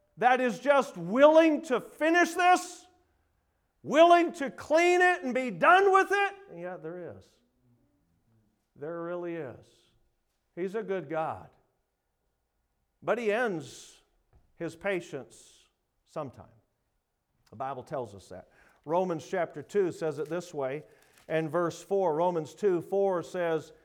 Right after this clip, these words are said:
"Or despisest thou the riches of his goodness and forbearance and long-suffering, not knowing that the goodness of God leadeth thee to repentance?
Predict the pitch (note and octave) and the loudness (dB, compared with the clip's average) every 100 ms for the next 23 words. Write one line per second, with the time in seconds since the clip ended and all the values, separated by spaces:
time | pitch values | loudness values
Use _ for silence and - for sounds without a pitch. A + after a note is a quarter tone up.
0 | _ _ _ _ - G#3 G3+ F#3 - G3+ | _ _ _ _ 0 2 2 0 -4 -2
1 | G3 A3+ A3 G#3+ G#3 G#3 G#3 G#3+ F#3 E3+ | 0 2 0 -2 -2 0 2 2 2 -2
2 | D#3+ G#3+ A3 A#3 G3+ G3+ F#3+ F3+ C3+ D3 | 0 0 0 0 2 2 0 -2 -2 2
3 | G#3+ E3 G#3 - - - E3+ D#3 - - | 2 2 -4 -6 -14 -12 -10 -10 -12 -2
4 | G#3 G3+ D#3+ C3+ G3 G#3 G#3 G#3 G#3 - | 2 2 0 -4 -2 0 0 -2 -6 -12
5 | F#3 F#3 E3+ F3 G3 F#3+ E3 - A3 G#3+ | -8 -6 -4 -2 -2 -4 -8 -4 -2 0
6 | G#3 G3+ G#3 A3 G#3 _ _ _ _ _ | -2 -4 -6 -10 -14 _ _ _ _ _
7 | E3 G3 D3+ D3+ F#3+ A3 E3 - C3 A#2+ | -6 -4 -4 -4 -2 -2 -4 -6 -10 -8
8 | E3+ E3+ - D3+ B2+ C#3 D#3+ C#3+ C#3 D#3 | -8 -8 -10 -10 -6 -4 -4 -4 -8 -6
9 | E3 D#3+ D#3 - C#3 B2+ D#3 D3 F3 G#3 | -10 -12 -14 -12 -10 -8 -8 -10 -8 -10
10 | - - | -12 -20